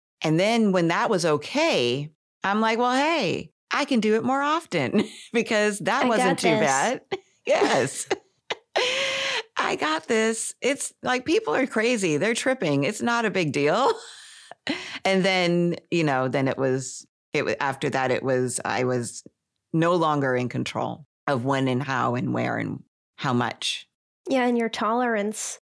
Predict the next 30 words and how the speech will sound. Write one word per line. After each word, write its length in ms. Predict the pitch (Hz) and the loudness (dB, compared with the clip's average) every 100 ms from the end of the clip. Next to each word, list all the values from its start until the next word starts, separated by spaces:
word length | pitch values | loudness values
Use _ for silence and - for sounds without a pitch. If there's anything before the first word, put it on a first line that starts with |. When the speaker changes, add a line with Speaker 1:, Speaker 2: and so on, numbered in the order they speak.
| _ - | _ -12
Speaker 2:
got 300 | 254 247 190 | -2 -2 -2
so 460 | - - 220 226 233 | -6 -2 0 2 0
high 800 | - 233 240 233 190 202 202 226 _ _ - | -2 -2 0 0 -2 -2 -4 -8 _ _ -4
that 340 | 233 220 - _ _ _ - | -2 -2 -4 _ _ _ -6
reading 720 | 220 247 247 262 262 254 254 | -2 0 2 2 2 2 0
the 120 | 247 220 | 0 0
amount, 480 | 208 214 214 220 | 0 0 0 0
like, 200 | 196 196 | -2 -2
the, 220 | - - - | -4 -6 0
and 160 | 226 | 0
the 40 | 190 | 2
math 720 | 208 220 226 233 226 - - | 0 0 0 -2 -4 -10 -4
that 160 | 277 233 | -2 2
you 160 | 269 | 2
were 140 | 269 269 | 2 2
doing 640 | 269 285 269 269 285 269 | 2 2 4 2 2 2
and, 140 | 240 202 | 2 2
like, 160 | 214 | 0
the 100 | 220 | -2
planning. 440 | 226 269 240 349 - - - - - | -2 0 2 0 -2 -10 -12 -18 -20
<laughs> 480 | - _ _ _ - | -20 _ _ _ 0
I 100 | 269 | 2
love 220 | 285 240 | 2 2
the 80 | 233 | 2
math. 480 | 190 190 - - - - - - | 0 0 -4 -8 -20 -8 -8 -8
<laughs> 320 | - - - | -20 -20 -2
Speaker 1:
I'm 200 | 247 262 | 0 2
terrible 500 | 285 269 285 269 233 | 4 4 4 2 2
at 120 | 208 | 2
math. 440 | 165 135 113 - | 2 0 -2 -4